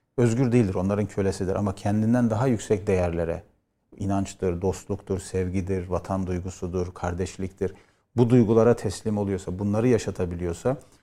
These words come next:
o zaman özgürdür ve o özgürlük insanı başkalarıyla birlikte çoğaltır. Batı dillerinde özgürlük ve dost kelimesi aynı kökten gelir. Yani freedom ve friend, e, kelimeleri aynı kökten gelir.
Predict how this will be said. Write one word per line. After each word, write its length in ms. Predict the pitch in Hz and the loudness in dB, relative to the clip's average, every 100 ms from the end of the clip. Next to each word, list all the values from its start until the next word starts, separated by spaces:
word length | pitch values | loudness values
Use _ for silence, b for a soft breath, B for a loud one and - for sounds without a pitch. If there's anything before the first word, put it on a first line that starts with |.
| b - | b 0
o 120 | 123 | 4
zaman 300 | 113 123 120 | 8 6 6
özgürdür 580 | 110 107 98 135 117 101 | 4 2 0 0 2 6
ve 180 | 123 127 - b b b b _ _ | 6 6 -2 b b b b _ _
o 160 | - - | 6 8
özgürlük 540 | 156 135 120 135 156 | 8 8 6 6 6
insanı 520 | 156 123 110 127 135 120 | 6 4 4 4 4 4
başkalarıyla 680 | 113 - 120 127 139 127 | 4 2 4 4 4 4
birlikte 360 | 113 110 113 117 | 4 2 2 0
çoğaltır. 720 | 110 - 107 98 90 90 - _ _ _ _ _ - | -2 0 0 0 -2 -6 -6 _ _ _ _ _ -4
Batı 400 | 117 - - 147 | 0 2 4 4
dillerinde 800 | 139 120 110 107 101 127 143 - | 6 8 6 6 4 4 2 2
özgürlük 560 | 120 107 95 123 147 127 | 2 2 4 4 2 2
ve 180 | 101 | 4
dost 260 | 110 127 - | 6 6 2
kelimesi 420 | - 104 104 - | -2 0 0 2
aynı 200 | 110 110 | 2 2
kökten 420 | 101 98 - 107 101 | 0 -4 -2 -2 0
gelir. 280 | 87 82 - _ - | -2 -4 -10 _ -8
Yani 300 | 95 87 87 | -6 -4 -4
freedom 640 | - - 104 98 98 98 | -6 0 0 2 0 -2
ve 60 | 92 | -4
friend, 440 | - 98 98 87 - - _ _ _ - | -4 0 0 0 -6 -16 _ _ _ -4
e, 240 | 95 90 90 | 0 0 -2
kelimeleri 720 | 107 95 92 90 92 123 147 | -2 0 0 0 0 0 2
aynı 280 | 107 113 | 2 0
kökten 440 | 107 95 - 90 87 | 0 -6 -6 -6 -4
gelir. 300 | 92 135 | 0 0